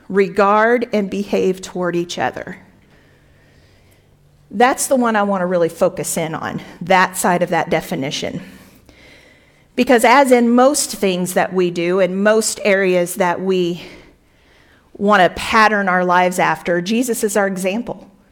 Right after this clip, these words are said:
We can look back and see what to do. And I got to digging. What was life like when he was growing up? We're coming into the holiday season here soon. We're gonna be,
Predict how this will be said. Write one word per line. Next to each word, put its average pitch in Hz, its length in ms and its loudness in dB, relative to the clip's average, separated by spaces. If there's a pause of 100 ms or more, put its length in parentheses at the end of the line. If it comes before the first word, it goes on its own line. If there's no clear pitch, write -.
(580)
We 208 140 4
can 214 180 2
look 226 220 2
back 240 300 4
and 196 120 -4
see - 680 -2 (760)
what 202 200 4
to 226 100 -2
do. 233 260 6
And 214 320 2
I 240 80 6
got 302 220 4
to 320 80 0
digging. 214 500 0 (1300)
What 311 240 0
was 381 160 -2
life 269 240 2
like 214 260 0
when 180 120 -2
he 175 120 -2
was 151 140 -6
growing 123 400 -6
up? - 180 -12 (760)
We're 220 140 2
coming 240 380 2
into 226 260 0
the 190 80 -2
holiday 196 420 2
season 196 380 -2
here 190 240 -2
soon. 196 500 0 (440)
We're 190 160 2
gonna 202 180 4
be, 190 300 0